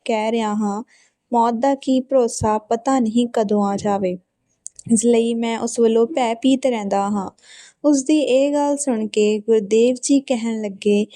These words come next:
ਕਿ, "ਪੁੱਤਰ, ਤੂੰ ਤਾਂ ਬਹੁਤ ਤੀਖਣ ਬੁੱਧੀ ਪਾਈ ਹੈ।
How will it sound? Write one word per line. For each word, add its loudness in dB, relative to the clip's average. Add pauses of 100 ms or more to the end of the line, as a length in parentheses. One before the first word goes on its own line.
(240)
ਕਿ, 2
"ਪੁੱਤਰ, 0 (120)
ਤੂੰ 2
ਤਾਂ -2
ਬਹੁਤ -2
ਤੀਖਣ 0
ਬੁੱਧੀ 0
ਪਾਈ -2
ਹੈ। -2